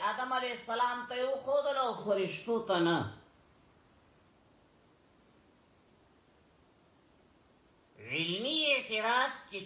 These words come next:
تعلیم او تعلم تقاضا کوي د ثبت علم بوضع الالفاظ،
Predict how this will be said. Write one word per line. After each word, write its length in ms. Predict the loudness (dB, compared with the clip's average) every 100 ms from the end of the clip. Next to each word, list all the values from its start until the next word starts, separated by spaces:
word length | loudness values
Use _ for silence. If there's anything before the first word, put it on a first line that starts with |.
| -2
تعلیم 500 | 0 2 0 -4 -6 -2 4
او 60 | 4 4
تعلم 400 | 2 2 0 -4 -6 -4
تقاضا 560 | -4 0 -2 2 2 2 -2
کوي 240 | -6 -6 -12 -16 -20 -20 -20 -20 -20 _ -20 -14 -8
د 20 | -8 -4
ثبت 300 | -2 -2 -4
علم 460 | -4 0 0 0 -4 -6
بوضع 480 | -4 -2 -2 -2 0
الالفاظ، 800 | 0 0 -4 -4 -4 0 2 0